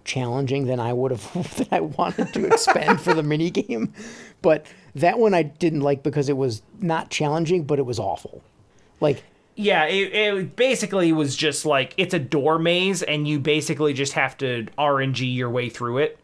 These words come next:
Speaker 2: It would be
Speaker 1: Yeah.
Speaker 2: different if the symbols all went to where, to, like, a single place consistently.
Speaker 1: Sure.
Speaker 2: And so then the challenge would be like, okay, follow the path, and, like, here to here to here to here and out.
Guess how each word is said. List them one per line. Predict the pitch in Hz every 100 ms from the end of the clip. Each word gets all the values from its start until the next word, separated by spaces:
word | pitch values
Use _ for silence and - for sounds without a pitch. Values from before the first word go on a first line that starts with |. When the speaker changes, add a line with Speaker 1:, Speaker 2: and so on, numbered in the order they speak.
| _ _ _ _ - -
Speaker 2:
It | 247
would | 285 -
be | 269
Speaker 1:
Yeah. | 175
Speaker 2:
different | 139 180 240 262
if | 233 170 -
the |
symbols | 170 - 170 180 185 170
all | 147 151 156
went | 135 151 151 -
to | - 170
where, | 147 143 139 143
to, | - 131 - 143
like, | 147 143
a |
single | 135 165 151 147
place | - 139 156 -
consistently. | - 139 135 - 165 180 202 220 - - - -
Speaker 1:
Sure. | - 175
Speaker 2:
And | 180
so | 196
then | 180 170
the | 156
challenge | 156 254 247 202 165
would | 156
be | 160 156
like, | 151 139 135
okay, | 160 170 165 139
follow | - 160 147 139
the |
path, | 127 165 135 101 -
and, | 135
like, | 131 113
here | - 175 147
to | 143
here | 139 143
to | 131
here | 131 135
to | 123
here | 127 131
and | 123
out. | 131 107